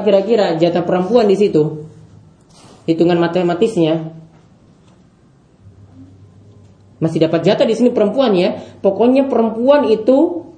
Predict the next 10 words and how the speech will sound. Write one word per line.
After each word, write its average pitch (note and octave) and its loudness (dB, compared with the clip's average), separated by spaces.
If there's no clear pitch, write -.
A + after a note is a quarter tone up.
dapat G3 0
separuh A#3+ 0
dari G#3 2
laki-laki, F#3+ 0
dari F#3+ 2
dua F#3 2
juta D#3+ 0
tadi. D#3 -4
Hitungannya A3 2
bagaimana? A3+ 0